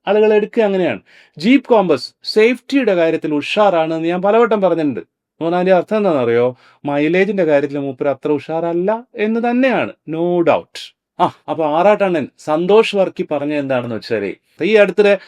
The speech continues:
അത്ര സുഖകരമല്ലാത്ത ചില കാര്യങ്ങളുടെ പേരിൽ മൂപ്പർ കുറച്ച് ദിവസം അകത്തായിരുന്നു.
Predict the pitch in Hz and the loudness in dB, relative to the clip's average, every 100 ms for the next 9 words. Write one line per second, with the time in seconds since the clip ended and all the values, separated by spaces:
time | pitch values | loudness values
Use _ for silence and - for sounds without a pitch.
0 | - - - 190 240 233 220 185 202 220 | -20 -10 -6 -2 0 0 0 0 2 4
1 | 214 196 202 202 196 196 196 185 190 202 | 4 2 2 2 0 0 2 2 0 0
2 | 196 190 180 185 190 175 170 185 190 175 | 0 0 0 2 2 2 0 0 0 0
3 | 170 - 175 165 170 170 _ - 151 151 | -2 -2 -2 -2 -6 -10 _ -4 -4 -4
4 | 208 _ 220 123 110 101 92 85 | -8 _ -6 -4 -2 -4 -6 -10